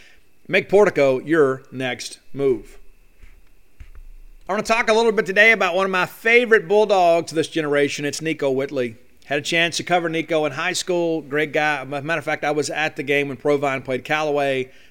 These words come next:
The final play of the first half, a guy goes low on Nico, hits him in the knee, tears his A C L. We wondered at that point if they were gonna honor the scholarship. Dan Mullen is hired.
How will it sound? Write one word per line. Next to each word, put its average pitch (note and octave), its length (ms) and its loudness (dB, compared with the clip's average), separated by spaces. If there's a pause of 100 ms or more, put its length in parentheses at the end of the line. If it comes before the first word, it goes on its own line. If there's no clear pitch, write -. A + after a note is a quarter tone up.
The B2 80 -16
final F#3 320 -2
play D#3 280 2
of C#3+ 60 2
the C#3 60 0
first C#3+ 360 -2
half, B2 460 -4 (460)
a B2+ 80 -8
guy C#3 200 2
goes C3 280 -2
low C#3 320 2
on C3 160 -2
Nico, C3+ 320 -4
hits C3 220 -8
him C3+ 100 -10
in C3 60 -8
the B2+ 60 -10
knee, B2 200 -4
tears C3 300 -4
his A#2 100 -6
A B2 100 -2
C B2 260 -6
L. A2+ 280 -4 (600)
We C#3+ 140 0
wondered G3 460 2
at - 80 -4
that E3+ 240 2
point D3+ 380 -2 (240)
if E3 440 -2
they C3+ 140 -2
were C#3 100 0
gonna C#3+ 200 -4
honor C#3+ 340 -6
the C#3 60 -4
scholarship. B2 640 -4
Dan D3 200 -2
Mullen D#3 340 0
is C3 120 -6
hired. E3+ 540 -4